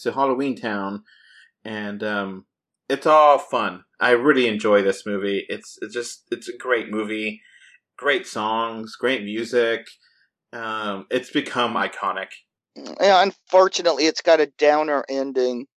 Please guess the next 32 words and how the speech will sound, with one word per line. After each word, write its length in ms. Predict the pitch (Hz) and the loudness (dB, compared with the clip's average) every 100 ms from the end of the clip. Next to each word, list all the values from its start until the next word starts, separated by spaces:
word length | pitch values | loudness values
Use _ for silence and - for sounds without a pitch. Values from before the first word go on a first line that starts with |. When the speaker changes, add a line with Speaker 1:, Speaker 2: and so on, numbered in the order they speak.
| _ _ | _ _
Speaker 2:
I 80 | 139 | 2
mean, 200 | 151 147 | 2 2
come 260 | - 190 180 | 2 6 8
on! 440 | 170 151 127 117 _ _ - - | 10 8 6 0 _ _ -2 6
Don't 280 | 208 220 | 6 6
you 120 | 214 185 | 0 2
like 420 | 180 180 175 156 | 6 8 6 2
Jack 340 | 170 160 147 | 2 4 4
Skellington's 800 | - - 156 151 151 - 156 131 | -2 0 4 4 2 -4 -6 -8
version 520 | 135 151 151 147 135 | -2 0 2 0 -2
of 260 | 127 127 - | -4 -6 -2
Christmas 560 | - 143 - 139 127 | 6 6 6 0 -2
better 680 | 107 98 113 117 117 127 131 - _ _ _ - | -4 -4 6 8 8 6 4 -2 _ _ _ 2
than 180 | 117 | 2
traditional 880 | 110 113 98 110 113 - - 131 131 | 2 0 2 2 0 -2 0 2 2
Christmas? 880 | - 135 131 - 139 143 139 - - _ _ _ _ | 2 6 6 4 0 0 0 -6 -14 _ _ _ _
Speaker 1:
Yeah, 320 | 160 160 156 | 0 2 4
it's 140 | 170 170 | 2 0
kind 280 | 208 254 220 | 2 2 2
of 80 | |
a 60 | 151 | 0
weird 360 | 117 123 127 120 | -2 -2 -2 -4
thing 220 | - 117 | -4 -4
if 140 | 117 113 | -4 -8
you 80 | 107 | -8
think 180 | 104 110 | -8 -6
about 280 | 113 117 120 | 2 4 4
it, 180 | 123 - | 2 -2
because 440 | 110 123 117 107 | -8 -6 -6 -6
it's 140 | - | -4
like, 260 | 127 117 113 - _ _ _ | 0 0 -2 -14 _ _ _
so, 680 | - 147 143 139 131 123 | -6 4 4 4 2 -2